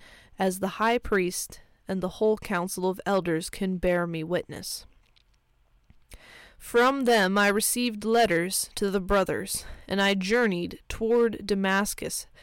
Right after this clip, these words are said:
to take those also who were there and bring them in bonds to Jerusalem to be punished. As I was on my way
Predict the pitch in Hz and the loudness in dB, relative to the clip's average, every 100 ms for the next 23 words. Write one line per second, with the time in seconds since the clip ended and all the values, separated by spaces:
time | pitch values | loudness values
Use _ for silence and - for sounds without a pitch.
0 | - - - 233 226 202 190 190 - 226 | -12 -8 2 2 2 2 2 0 2 2
1 | 247 190 175 175 - 214 190 190 190 196 | 2 2 0 0 -4 -4 0 0 2 2
2 | 165 156 202 - 180 175 196 220 196 175 | 2 0 -4 -6 -6 -4 -2 0 0 -2
3 | 175 208 214 196 202 185 175 170 - - | -2 0 0 2 4 4 0 -4 -10 -10
4 | - 185 190 202 208 175 165 165 170 175 | -8 -6 -4 -2 -2 -4 -6 -6 -10 -6
5 | - 190 185 - - - - - - - | -4 -2 -4 -6 -12 -14 -20 -20 -20 -20
6 | - - _ - - 202 220 214 208 202 | -20 -20 _ -8 0 2 4 4 6 4
7 | 190 190 196 180 180 175 208 196 165 | 4 2 2 0 0 0 2 4 2